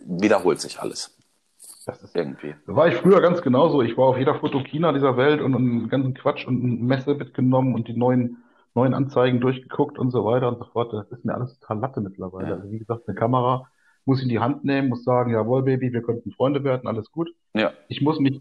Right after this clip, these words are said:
Speaker 2: drauf verlassen können, dass sie funktioniert, wenn ich sie brauche.
Speaker 1: Ja.
Speaker 2: Und, und, und der Rest ist mir echt Wurst. Also ob das Ding jetzt hier wie viele Megapixel Auflösung hat oder sowas, das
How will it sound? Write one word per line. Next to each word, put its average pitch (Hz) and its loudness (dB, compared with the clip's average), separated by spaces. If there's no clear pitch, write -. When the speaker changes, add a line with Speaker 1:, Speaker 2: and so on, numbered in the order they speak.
Speaker 2:
drauf 120 2
verlassen 151 0
können, 156 2
dass 131 -2
sie 123 -2
funktioniert, 131 -2
wenn 123 2
ich 123 -2
sie 95 -8
brauche. 170 2
Speaker 1:
Ja. - 2
Speaker 2:
Und, 120 2
und, 107 0
und 123 -4
der 113 4
Rest 131 -2
ist - -12
mir 123 0
echt - -6
Wurst. 131 -4
Also 98 -6
ob 98 -2
das 117 -8
Ding 127 -2
jetzt 127 -2
hier 123 -4
wie 131 -4
viele 127 -2
Megapixel 131 -2
Auflösung 131 -2
hat 131 -8
oder 123 -2
sowas, 120 -6
das - -8